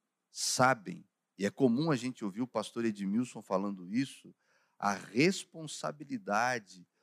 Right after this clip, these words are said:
o peso que é para eles de estarem nos pastoreando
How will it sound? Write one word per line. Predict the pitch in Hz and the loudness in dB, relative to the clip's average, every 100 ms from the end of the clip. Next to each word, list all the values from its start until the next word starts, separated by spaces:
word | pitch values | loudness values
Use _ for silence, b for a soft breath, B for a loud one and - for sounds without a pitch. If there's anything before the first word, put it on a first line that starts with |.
| _ | _
o | 156 175 - _ _ - | 8 8 6 _ _ 4
peso | 165 160 107 92 92 92 _ | 6 6 4 -6 -12 -18 _
que | - 113 | -2 4
é | 113 123 | 6 4
para | - 110 | 0 -2
eles | 104 123 113 92 82 - - _ _ _ _ _ _ | 0 -2 -4 -8 -12 -14 -14 _ _ _ _ _ _
de | 98 | -6
estarem | 98 - 107 113 117 _ _ | -2 2 2 0 -8 _ _
nos | 98 110 117 120 | -6 -2 -2 -4
pastoreando | - 123 - 120 117 107 87 87 82 | -6 -6 -4 -8 -4 -4 -4 -6 -14